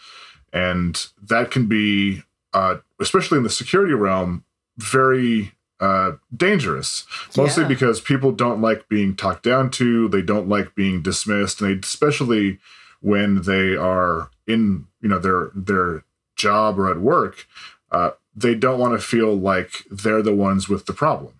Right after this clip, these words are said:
Speaker 1: right? They're the ones that are doing the job ideally for some form of, uh, compensation or money. So, you know, they're the, the company's hired them for a reason, and the security
Speaker 2: Right.
Speaker 1: isn't that reason.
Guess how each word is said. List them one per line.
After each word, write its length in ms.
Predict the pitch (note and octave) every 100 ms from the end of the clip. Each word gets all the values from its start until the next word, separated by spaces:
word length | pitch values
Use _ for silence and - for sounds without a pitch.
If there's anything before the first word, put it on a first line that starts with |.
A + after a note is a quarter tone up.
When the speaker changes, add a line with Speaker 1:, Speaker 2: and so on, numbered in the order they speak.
| _ _ -
Speaker 1:
right? 240 | F2 D#2+
They're 180 | G#2 A2+
the 80 | G#2
ones 300 | G#2 G2+ F#2+
that 60 | F#2+
are 40 |
doing 280 | F2 G2+ F#2+
the 80 | F2+
job 460 | F#2 F#2 F#2 E2+ F2 _ _ _ _ _
ideally 560 | G2 G2 G#2 G#2+ G#2 G2+
for 460 | G2 G2+ F#2+ F#2+ F#2+
some 280 | - G#2
form 260 | G2+ - G2
of, 280 | F#2 F2 - _ _ -
uh, 200 | E2 D#2 _
compensation 640 | B2+ G#2 G#2 G#2+ G2+ - G2
or 80 | F#2
money. 300 | G2 G2 G2+
So, 180 | - F2+
you 100 | A2
know, 100 | G2+
they're 180 | G#2 B2
the, 120 | A#2 - - - -
the 80 |
company's 360 | C3+ F3+ E3+ C#3
hired 280 | B2+ C#3 C3
them 120 | A#2+
for 160 | G2+ A2+
a 40 |
reason, 320 | G#2+ A2+ G2+ F2+
and 180 | F#2
the 100 | G2+
security 460 | A2 - - C3+ A#2
Speaker 2:
Right. 80 | A#2+
Speaker 1:
isn't 300 | B2+ A#2+ -
that 180 | F#2 D2
reason. 320 | D#2 C#2+ C2